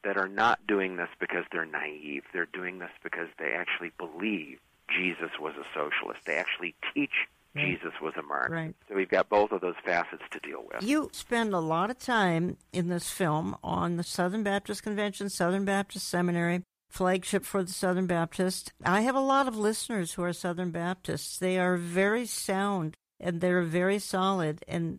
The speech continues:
Speaker 2: many of them have pastors that are very sound and very solid. So I don't think you're suggesting that <laughs> everybody who's a part of the Southern Baptist scene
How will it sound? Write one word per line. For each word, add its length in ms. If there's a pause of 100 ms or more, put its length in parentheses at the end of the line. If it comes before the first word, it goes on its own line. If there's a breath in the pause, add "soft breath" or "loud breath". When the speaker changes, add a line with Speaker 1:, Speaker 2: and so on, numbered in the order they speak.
Speaker 2:
many 420
of 120
them 160
have 200
pastors 600
that 160
are 80
very 220
sound 360
and 100
very 200
solid. 340 (140)
So 480
I 100
don't 400
think 220
you're 500
suggesting 800
that 260
<laughs> 100
everybody 600
who's 180
a 60
part 300
of 60
the 60
Southern 380
Baptist 480
scene 480